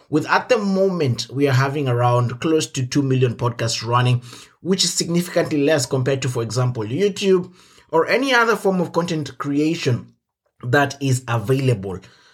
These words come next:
So you've decided to come up with your own podcast. Now, the first thing that I would say is think of a topic that you are really interested in.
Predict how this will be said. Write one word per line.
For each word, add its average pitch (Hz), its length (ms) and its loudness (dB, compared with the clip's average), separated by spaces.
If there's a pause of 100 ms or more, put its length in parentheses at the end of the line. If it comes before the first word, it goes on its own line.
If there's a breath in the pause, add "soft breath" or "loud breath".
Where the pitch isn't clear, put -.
(140 soft breath)
So 175 280 0
you've 170 160 0
decided 233 300 -2
to - 40 -12
come 185 140 2
up 175 80 0
with 156 100 -6
your 143 160 2
own 147 200 0
podcast. 135 340 -2
Now, 143 180 -2
the 143 120 -2
first - 360 -2
thing 190 140 0
that 151 140 2
I 151 100 4
would 156 240 0
say 139 220 2
is 131 380 -2
think 160 380 -4
of 120 240 -4
a 120 120 -6
topic 127 680 -2
that 117 480 -4
you 113 380 0
are 110 180 -2
really 117 280 0
interested 120 600 -2
in. 127 280 0